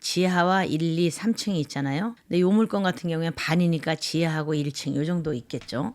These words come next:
그런 건물이, 어, 삼천칠백오십에 나갔다.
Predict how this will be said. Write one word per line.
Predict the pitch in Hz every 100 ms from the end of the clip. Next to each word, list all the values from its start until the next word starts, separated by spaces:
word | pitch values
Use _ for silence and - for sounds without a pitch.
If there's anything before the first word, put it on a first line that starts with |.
| -
그런 | - 175 180 175 160 - - 160 156 - -
건물이, | - 160 165 160 202 247 269 _ -
어, | 139 131 127
삼천칠백오십에 | 135 220 240 208 - 151 139 127 113
나갔다. | 117 147 151 - 113